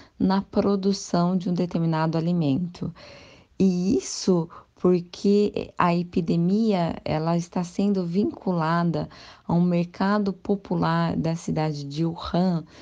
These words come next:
é, capital da província de Hubei, na China. Nestes mercados populares, animais silvestres vivos eram vendidos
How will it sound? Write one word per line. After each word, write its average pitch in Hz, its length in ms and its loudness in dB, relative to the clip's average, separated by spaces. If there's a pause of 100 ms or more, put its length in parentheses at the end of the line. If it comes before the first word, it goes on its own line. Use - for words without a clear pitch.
(280)
é, 156 200 2
capital 165 500 -2
da 156 100 0
província 156 540 -2
de 156 100 -6
Hubei, 156 400 2
na 151 160 -2
China. 147 720 0 (500)
Nestes 185 760 0
mercados 170 680 0
populares, 160 1040 -2 (460)
animais 175 720 0
silvestres 180 840 -2
vivos 160 760 -4 (400)
eram 175 520 2
vendidos 165 960 0